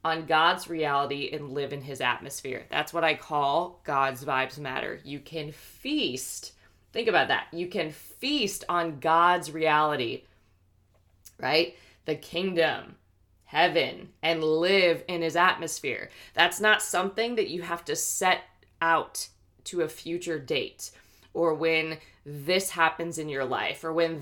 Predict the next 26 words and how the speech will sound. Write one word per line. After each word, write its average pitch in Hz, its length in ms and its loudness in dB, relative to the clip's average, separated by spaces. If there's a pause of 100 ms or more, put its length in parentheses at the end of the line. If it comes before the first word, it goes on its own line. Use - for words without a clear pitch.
(120)
that 180 280 8
finally 170 500 0
goes 151 320 -2
through. 151 340 -4
You 143 160 -2
don't 208 180 0
have 175 500 -4
to 147 280 -6
postpone 156 760 -6
those 135 240 -6
things. 131 280 -8
You 143 100 -10
actually 156 480 0
can 151 180 -16
have 139 600 -2 (460)
all 190 760 6 (460)
of 165 140 -2
what 151 240 4
God 156 200 4
has 139 140 -6
promised 160 520 -4
you 135 280 -2
now. 143 520 -6
You - 140 -8
can 165 140 -8
experience 170 920 -4